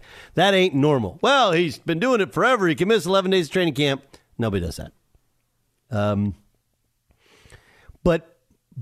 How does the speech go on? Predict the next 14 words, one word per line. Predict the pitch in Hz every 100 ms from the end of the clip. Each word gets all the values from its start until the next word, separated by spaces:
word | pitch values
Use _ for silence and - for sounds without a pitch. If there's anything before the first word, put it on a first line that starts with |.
| 110
Beyer | 165 220 294 269
said, | 170 190 175 170 151
"You | - 247
know | 403
what | 392
makes | 208 202 -
a |
whole | 95 - - 147 160
heck | 117 135
of | 127
a |
lot | 113 107 82
of |
sense? | - - 107 113 - -